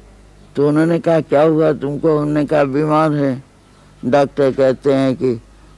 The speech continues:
"कहीं जलवायु बदलो।" तो कहा, "हाँ, कहाँ चलोगे?" वो बड़े भाई थे,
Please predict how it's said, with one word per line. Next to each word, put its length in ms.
"कहीं 360
जलवायु 680
बदलो।" 520
तो 120
कहा, 160
"हाँ, 240
कहाँ 360
चलोगे?" 580
वो 140
बड़े 300
भाई 220
थे, 260